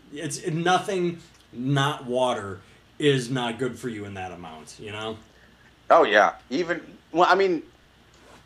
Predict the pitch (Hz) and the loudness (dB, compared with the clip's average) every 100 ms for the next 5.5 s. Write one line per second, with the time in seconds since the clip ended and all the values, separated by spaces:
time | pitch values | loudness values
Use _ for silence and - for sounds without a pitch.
0 | _ _ - 123 285 403 240 110 127 151 | _ _ -16 -2 4 4 4 0 6 6
1 | 156 - 127 - - 139 120 - 120 110 | 6 -2 -6 -6 0 4 4 2 -8 -8
2 | 113 107 98 110 104 107 98 98 92 90 | -12 -12 -8 -6 -4 -2 -2 -2 -8 -4
3 | 87 95 90 82 98 123 120 95 - 160 | 2 2 2 -2 -4 -4 -6 -12 -10 -8
4 | 202 117 - 82 - - 110 - 95 90 | -8 -8 -4 -4 -4 -8 -8 -6 -10 -10
5 | 87 98 104 123 | -8 -4 -4 -2